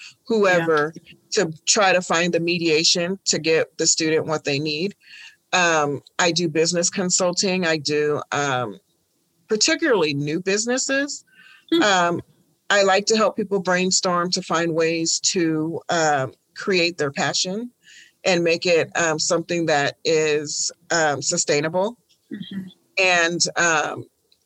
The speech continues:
Speaker 1: I do some policy work where I can, I go into businesses and I look at their policies, and de-, we help determine, um, how culturally competent they are
Speaker 2: Yeah.
Speaker 1: and how, um,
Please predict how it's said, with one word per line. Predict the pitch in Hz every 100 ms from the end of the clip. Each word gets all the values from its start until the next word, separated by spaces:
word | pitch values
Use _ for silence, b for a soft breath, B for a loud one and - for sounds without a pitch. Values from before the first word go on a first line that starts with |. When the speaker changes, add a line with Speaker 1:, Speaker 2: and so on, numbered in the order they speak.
| _ _ -
Speaker 1:
I | 196
do | 175 208 208 196
some | 190 185 175
policy | 185 175 190 - 214
work | 190 190 190 190
where | 170 175 165
I | 160
can, | 175 131
I | - 175
go | 170 165
into | 175 175
businesses | 165 165 170 - 170 165
and | 156
I | 147 139
look | 156 156
at | 160
their | 156
policies, | - 165 165 170 165 160
and | 151
de-, | 151 143
we | 151 156
help | 175 160 -
determine, | 147 196 170 165 151 165 B B B B -
um, | 175 160 147
how | 175 180 170
culturally | 175 185 180 185 170
competent | - 156 185 202 190
they | 208 208
are | 196 214 262 _ B B
Speaker 2:
Yeah. | 190 185
Speaker 1:
and | 180 170 170 165 _ -
how, | 185 175 175 170 - 170
um, | 165 151 123 113